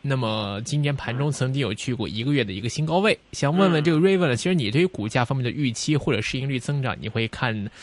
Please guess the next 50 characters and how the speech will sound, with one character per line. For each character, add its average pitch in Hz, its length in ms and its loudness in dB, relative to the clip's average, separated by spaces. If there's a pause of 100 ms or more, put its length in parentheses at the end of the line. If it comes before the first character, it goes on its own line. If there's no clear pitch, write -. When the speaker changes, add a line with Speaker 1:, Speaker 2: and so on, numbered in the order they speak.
(260)
Speaker 1:
这 139 100 2
个 131 80 4
将 143 160 4
来 120 140 4
会 139 100 0
看 120 220 -4
到 104 260 -2 (260)
这 113 120 -4
个 113 40 0
前 117 220 -2
景 120 100 0
怎 113 120 -4
么 - 40 -10
看 58 220 -6
呢？ 50 100 -12 (640)
Speaker 2:
呃， 123 260 4
如 151 140 4
果 202 120 6
我 123 200 0
觉-， 104 200 -14
我 110 120 -20
觉 120 140 -16
得 131 140 -10
它 143 160 -4
每， 117 340 -4 (140)
如 131 140 -6
果 156 160 4
就 170 160 -2
算 143 340 -2
我 110 80 -12
们 104 220 -12
说 123 180 -6
这 120 140 -8
个 107 240 -2 (100)
市 143 140 -2
盈 110 120 -4
率 117 140 -6
不 95 160 -14
变， 104 260 2 (120)
对 104 100 -2
吧？ 90 300 -2
Speaker 1:
嗯。 104 280 -8
Speaker 2:
我 110 120 -6
们 101 200 -6
觉 107 180 4
得 98 260 -12 (100)
只 104 180 -4
靠 139 280 0
这 117 220 0
个， 90 460 0